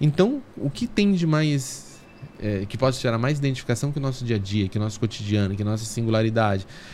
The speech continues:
Então, a, o Espírito Santo é uma, é um, tem muita coisa que, única e exclusiva que a gente pode brincar.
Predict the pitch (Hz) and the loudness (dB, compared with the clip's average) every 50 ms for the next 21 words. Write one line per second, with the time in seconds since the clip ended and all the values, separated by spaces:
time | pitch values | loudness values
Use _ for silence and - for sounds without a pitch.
0 | - - - 113 107 - 135 151 170 170 151 117 101 - - 117 117 123 - - | -16 -4 -2 0 4 6 6 6 6 6 4 4 2 4 6 6 6 8 8 6
1 | 147 139 139 - 135 - - 151 175 170 196 190 196 202 190 202 - - - 139 | 6 6 6 2 -2 0 0 0 0 0 0 -2 0 -2 -4 -4 -8 -8 -2 0
2 | 147 160 170 175 165 156 135 123 123 120 113 107 107 - 78 104 - 139 147 147 | 0 0 2 0 0 -2 -2 0 -2 -2 -2 -4 -6 -8 -4 0 2 4 6 6
3 | 139 143 151 170 202 202 190 - - - 151 147 131 131 123 - 127 117 110 104 | 6 6 6 4 4 2 -2 -2 0 2 2 2 2 0 -2 -2 0 0 0 0
4 | 104 104 - - - 117 123 139 156 156 135 120 104 117 110 113 120 120 - - | -2 -4 -6 -4 0 4 6 6 6 6 4 2 0 2 2 2 2 2 0 -2
5 | - 127 120 107 95 95 110 135 147 135 123 120 117 113 107 110 110 110 - - | -2 -2 -2 0 0 2 2 4 4 4 2 0 0 -2 -2 -2 -4 -6 -4 -2
6 | 117 113 110 107 104 107 107 104 - 113 110 120 123 120 | 0 0 0 0 -2 -2 -4 -2 -2 0 0 0 0 -2